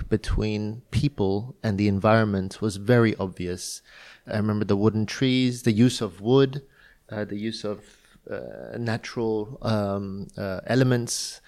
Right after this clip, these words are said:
plays a very big role in Indonesian culture. And I want to end on the note, uh, on this question.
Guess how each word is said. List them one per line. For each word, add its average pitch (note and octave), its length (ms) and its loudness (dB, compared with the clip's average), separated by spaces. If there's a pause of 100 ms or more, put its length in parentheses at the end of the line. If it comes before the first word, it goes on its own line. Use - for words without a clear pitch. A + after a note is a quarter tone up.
(300)
plays E3 260 6
a F3 40 2
very D#3 180 6
big B2+ 240 0
role G#2+ 500 2
in A#2 160 -2
Indonesian A2+ 480 0
culture. G2+ 500 -4 (640)
And A#2 100 0
I A#2 40 4
want D3 160 4
to - 160 -2
end C#3 160 2
on C3 80 4
the A#2+ 100 2
note, A2+ 560 0 (340)
uh, G2+ 300 -2
on A2+ 220 -2
this A2 180 -2
question. G#2 800 -2